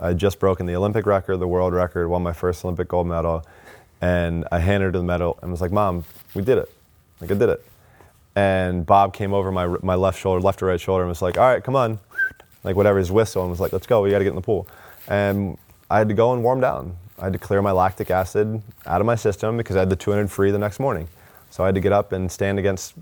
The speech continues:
Ian Thorpe and Peter Van den Hogenbaan and the best athletes in the world. So I get it, but it's crazy looking back at now because I don't think I've fully been able to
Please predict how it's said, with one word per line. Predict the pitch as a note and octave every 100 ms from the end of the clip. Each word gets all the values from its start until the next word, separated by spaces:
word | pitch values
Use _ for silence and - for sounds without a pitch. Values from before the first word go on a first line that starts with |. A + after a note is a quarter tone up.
| - _
Ian | F2 G2+
Thorpe | G#2 G2+ G#2 A#2+
and | F#2 F2+
Peter | G2 G2
Van | G2
den | F#2+
Hogenbaan | F#2 G2 A2 B2 A#2
and |
the | G2+ E2+ - - F2
best | F2+ F#2+ - -
athletes | F#2+ - G2+ G#2 -
in | G2+
the | A2
world. | C#3+ - -
So | - G2 F#2+ F#2 - - - -
I | B2
get | A#2 F#2+ F#2
it, | A#2 - - - - _
but | - G#2+
it's | G2
crazy | - C3 B2+ A2+
looking | G2 A2 A2 F#2+
back | F#2 F#2
at | E2+ -
now | F2+ F2 F#2+
because | E2+ F2 F#2 F2+ F2 D#2+ - - - -
I | A2+
don't | A#2 G2
think | A2
I've | G2+ F#2
fully | - A2 G#2 G2+ F#2+ F#2+ _ _ _ _ _ _ _ -
been | G2 G#2
able | G#2 G2+
to | F2 - F#2